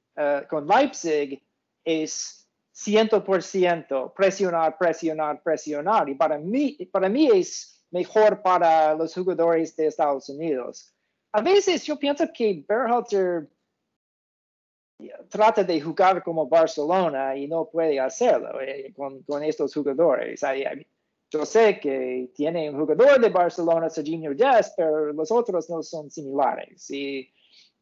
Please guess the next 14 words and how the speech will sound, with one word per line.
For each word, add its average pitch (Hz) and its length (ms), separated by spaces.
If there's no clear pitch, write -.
um, 135 580
pero, 156 640
you 185 60
know, 160 100
para 220 200
mí, 233 400
el, 170 360
el 165 180
estilo 208 600
de, 143 540
de 135 200
Marsh, 170 640
de, 135 640
ah, 135 500